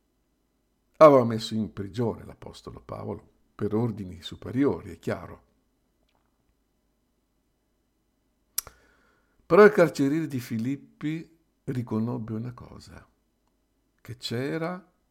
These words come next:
il regno di Dio. E che c'era un altro regno che si opponeva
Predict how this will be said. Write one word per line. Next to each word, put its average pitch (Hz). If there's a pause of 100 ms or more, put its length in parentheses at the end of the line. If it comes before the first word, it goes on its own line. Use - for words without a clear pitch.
(120)
il 92
regno 117 (260)
di 90 (540)
Dio. 73 (2250)
E -
che 240
c'era 135
un 180
altro 180
regno 147 (340)
che 214
si 233
opponeva 233